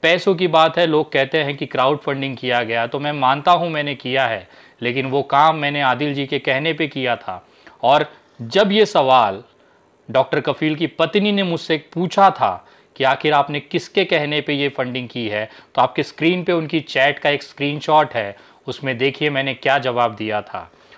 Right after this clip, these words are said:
और ये इक्कीस जुलाई की बात है, मैंने उनको पूरी तरह से क्लियर कर दिया था कि आदिल जी के कहने पे मैंने क्राउड फंडिंग की थी।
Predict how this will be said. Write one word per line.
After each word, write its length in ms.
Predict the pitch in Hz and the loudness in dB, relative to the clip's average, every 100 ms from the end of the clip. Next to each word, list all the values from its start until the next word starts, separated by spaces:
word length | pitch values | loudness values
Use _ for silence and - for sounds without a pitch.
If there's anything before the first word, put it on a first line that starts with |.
| _ | _
और 120 | 120 127 | -2 0
ये 160 | 151 | 0
इक्कीस 300 | 151 - 170 | 0 0 -2
जुलाई 320 | 139 139 156 | 0 2 2
की 140 | 156 156 | 0 0
बात 280 | 147 147 156 | 2 2 0
है, 60 | |
मैंने 200 | 147 143 | -4 -4
उनको 260 | 143 143 151 | -6 -4 -4
पूरी 320 | - 147 165 | -4 -4 -2
तरह 280 | 170 160 165 | -2 -2 0
से 120 | 165 | -2
क्लियर 440 | - 147 156 196 | -6 -2 0 2
कर 180 | 190 165 | 2 0
दिया 240 | 127 127 110 | 0 -2 -2
था 260 | 110 104 - - _ | -4 -6 -10 -20 _
कि 60 | 127 | 0
आदिल 380 | 120 123 143 143 | 2 2 0 -2
जी 120 | 143 | -2
के 140 | 151 | -4
कहने 340 | - 127 131 139 | -2 -2 -2 -2
पे 120 | 143 | -2
मैंने 220 | 139 135 | -4 -6
क्राउड 280 | 131 123 123 | -2 -2 -2
फंडिंग 400 | - 120 117 110 | -6 -6 -6 -8
की 160 | 117 | -8
थी। 280 | 110 98 87 | -10 -12 -18